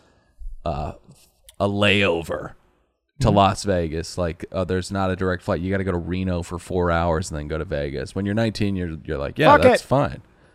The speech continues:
Speaker 1: But
Speaker 2: Yeah.
Speaker 1: never again will
Speaker 2: Not,
Speaker 1: I do
Speaker 2: oh, yeah,
Speaker 1: anything
Speaker 2: well,
Speaker 1: even
Speaker 2: I,
Speaker 1: remotely
Speaker 2: I
Speaker 1: close
Speaker 2: was,
Speaker 1: to
Speaker 2: yeah,
Speaker 1: that.
Speaker 2: then I was making the case, there's certain things now that I'm old,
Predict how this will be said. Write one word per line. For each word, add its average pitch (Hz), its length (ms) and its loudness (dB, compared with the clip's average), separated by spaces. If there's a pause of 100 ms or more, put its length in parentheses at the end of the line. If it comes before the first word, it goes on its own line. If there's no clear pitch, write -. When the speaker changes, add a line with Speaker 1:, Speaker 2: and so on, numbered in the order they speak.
(260)
Speaker 1:
But 107 140 6
Speaker 2:
Yeah. 117 60 0
Speaker 1:
never 110 600 4
again 80 500 -6
will - 120 4
Speaker 2:
Not, 165 140 8
Speaker 1:
I 180 60 -2
do 175 140 0
Speaker 2:
oh, 175 260 10
yeah, 165 160 8
Speaker 1:
anything 131 160 6
Speaker 2:
well, 165 180 8
Speaker 1:
even 104 280 2
Speaker 2:
I, 92 60 -2
Speaker 1:
remotely 95 600 2
Speaker 2:
I 202 120 10
Speaker 1:
close 226 60 4 (120)
Speaker 2:
was, - 80 -4
Speaker 1:
to 165 80 0
Speaker 2:
yeah, 147 240 8
Speaker 1:
that. 147 160 0
Speaker 2:
then 233 200 10
I 220 120 6
was 160 160 4
making 165 300 6
the 151 40 4
case, 151 320 2
there's 160 180 2
certain 175 280 4
things 156 340 0
now 135 160 2
that 127 140 2
I'm 123 160 2
old, 127 300 6